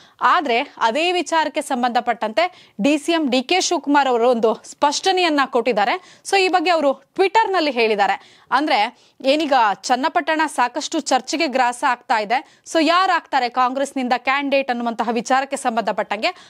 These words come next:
ಹಾಗಾಗಿ ಅವರು Twitter-ನಲ್ಲಿ ಹೇಳಿರುವಂತಹ ಮಾತುಗಳನ್ನ ನೋಡೋದಾದ್ರೆ, "ನಮ್ಮ ಕುಟುಂಬದ ಯಾವುದೇ ಸದಸ್ಯರು ಚುನಾವಣಾ ರಾಜಕೀಯಕ್ಕೆ ಬರುವ ಪ್ರಶ್ನೆಯೇ ಇಲ್ಲ." ಅಂದ್ರೆ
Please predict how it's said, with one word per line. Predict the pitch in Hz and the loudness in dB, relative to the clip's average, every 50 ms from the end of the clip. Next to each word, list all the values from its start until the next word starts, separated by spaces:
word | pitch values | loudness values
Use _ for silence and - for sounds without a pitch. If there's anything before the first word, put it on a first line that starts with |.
| _ _ | _ _
ಹಾಗಾಗಿ | - 294 294 285 320 359 285 285 294 285 277 | 0 0 0 2 0 -2 -2 -2 0 0 0
ಅವರು | 311 294 - 269 254 269 269 | 0 2 0 2 2 2 0
Twitter-ನಲ್ಲಿ | 269 - _ - 302 320 - 370 381 370 370 349 320 330 | -2 -4 _ 0 0 2 2 0 0 0 -2 -2 -2 0
ಹೇಳಿರುವಂತಹ | 262 277 262 254 247 240 254 254 247 269 233 247 | 0 0 0 0 0 -2 -2 -2 0 -2 -2 0
ಮಾತುಗಳನ್ನ | 240 226 233 254 277 - - 311 294 285 269 | 2 2 2 0 0 0 -2 -2 0 0 0
ನೋಡೋದಾದ್ರೆ, | 247 240 220 220 208 220 208 196 233 311 359 - - - - - - | 0 0 0 2 2 0 2 2 0 0 0 -4 -12 -20 -20 -10 -2
"ನಮ್ಮ | 226 269 294 330 370 381 | 0 0 2 2 2 0
ಕುಟುಂಬದ | 392 392 359 - 349 320 302 294 262 311 | 0 -2 -4 -6 -2 -2 -2 0 0 0
ಯಾವುದೇ | 320 269 247 240 240 262 277 262 311 330 | 0 2 2 2 2 2 0 -2 -4 -4
ಸದಸ್ಯರು | - - 269 254 254 254 - 269 269 302 339 | -4 -4 -4 -4 -4 -4 -2 -2 -2 0 -2
ಚುನಾವಣಾ | - - 269 240 254 262 262 262 262 262 269 | -4 -4 -2 0 0 0 0 0 0 0 0
ರಾಜಕೀಯಕ್ಕೆ | 254 233 220 220 226 247 - - 254 233 226 240 254 233 | 0 0 -2 -2 -4 -6 -2 0 0 0 0 0 0 0
ಬರುವ | 220 226 220 262 330 | 2 2 4 4 2
ಪ್ರಶ್ನೆಯೇ | 233 - 330 277 247 - - - 294 294 285 285 285 294 | 2 0 -2 -4 -4 -4 -4 -2 0 2 2 2 2 2
ಇಲ್ಲ." | 247 247 226 226 202 208 226 226 214 - - _ _ _ _ _ _ _ _ - | 0 -2 -2 0 2 2 2 2 0 -4 -12 _ _ _ _ _ _ _ _ -2
ಅಂದ್ರೆ | 208 226 233 269 339 359 359 - | -2 0 0 0 -2 -2 -4 -10